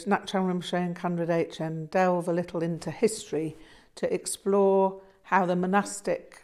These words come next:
Sutrayana view in Buddhism became the prevalent one. Good morning, Rinpoche and Khandra Dechen. Can I start today by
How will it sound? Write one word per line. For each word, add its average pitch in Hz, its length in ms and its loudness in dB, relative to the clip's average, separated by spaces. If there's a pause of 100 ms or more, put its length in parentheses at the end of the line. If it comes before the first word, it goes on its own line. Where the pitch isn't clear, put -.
Sutrayana 190 800 0
view 143 540 0
in 143 160 -6
Buddhism 147 580 -6
became 156 680 -6
the - 80 -10
prevalent 123 520 -6
one. 131 200 -12 (1400)
Good 277 100 4
morning, 226 480 8
Rinpoche 220 480 4
and 196 100 2
Khandra 185 360 4
Dechen. 175 540 2 (280)
Can 262 220 -4
I 269 380 0
start - 580 0
today 185 380 2
by 165 440 -2